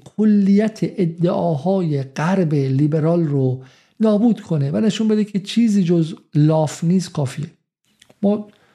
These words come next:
شاید تو ایران نقض حقوق بشر داشته باشیم و غیره، ولی ما مدعی حقوق بشر و لیبرالیسم و پونصد سال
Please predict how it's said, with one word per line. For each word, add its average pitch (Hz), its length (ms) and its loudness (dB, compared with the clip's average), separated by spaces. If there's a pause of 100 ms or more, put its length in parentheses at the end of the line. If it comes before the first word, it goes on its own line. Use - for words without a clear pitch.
(140)
شاید 185 220 -4
تو 190 120 -2
ایران 147 480 0 (500)
نقض 139 220 0
حقوق 135 300 2
بشر 143 200 0
داشته 139 320 -4
باشیم 135 320 -2
و 135 60 0
غیره، 135 260 0
ولی 214 140 0
ما 226 320 -2 (240)
مدعی 165 400 2
حقوق 196 280 2
بشر 170 280 -2
و 180 120 -2
لیبرالیسم 151 760 0
و 160 180 0
پونصد 160 540 -2
سال 160 380 -2